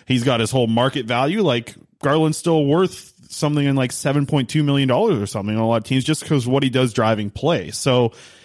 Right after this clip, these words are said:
he's, it is gonna be really interesting to see what happens with, with Garland in the offseason where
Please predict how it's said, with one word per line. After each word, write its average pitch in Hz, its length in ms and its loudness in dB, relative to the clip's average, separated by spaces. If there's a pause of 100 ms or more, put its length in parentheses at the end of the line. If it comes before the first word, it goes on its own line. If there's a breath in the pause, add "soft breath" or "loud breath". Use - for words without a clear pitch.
(540 loud breath)
he's, 175 580 -2 (140)
it 107 420 -4
is 180 140 0
gonna 214 160 -2
be 185 80 2
really 147 240 2
interesting 113 440 0
to 101 60 -8
see - 160 -6
what 104 140 0
happens 98 420 -6
with, 113 480 -4
with 127 220 -2
Garland 117 360 2
in 117 120 2
the 107 100 2
offseason 123 640 -2
where 113 440 0